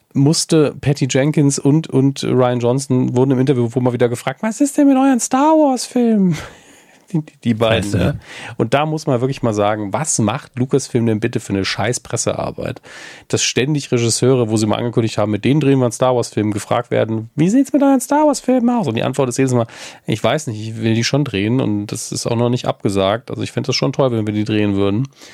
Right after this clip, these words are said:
Speaker 1: Und gerade Ryan Johnson ist so, „Ich will die unbedingt, unbedingt machen.“ Und es wäre richtig scheiße, wenn ich sie nicht machen kann. Das, das ist wirklich, das sind die Aussagen, die wir gerade kriegen, aber was soll ich denn damit anfangen? Wo ist denn da das Fleisch, ne?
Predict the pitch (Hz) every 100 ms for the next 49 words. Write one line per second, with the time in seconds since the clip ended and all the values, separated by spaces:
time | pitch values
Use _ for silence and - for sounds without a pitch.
0 | - - - - - 110 - - 113 139
1 | 135 120 120 117 123 - 120 131 117 139
2 | 139 196 165 160 160 180 165 143 139 151
3 | - 123 123 _ - - - _ _ _
4 | _ - 123 127 - - - 147 - 127
5 | 151 123 - 117 117 123 110 101 104 98
6 | 92 82 - - - _ _ _ - 131
7 | - 165 175 151 151 139 139 - 170 165
8 | 185 147 113 143 - 110 101 98 95 92
9 | 95 98 95 - 101 107 - 107 107 107
10 | - - - - - 113 - 127 131 127
11 | 117 120 113 117 - 95 107 117 113 104
12 | 104 98 - 82 69 - 113 123 139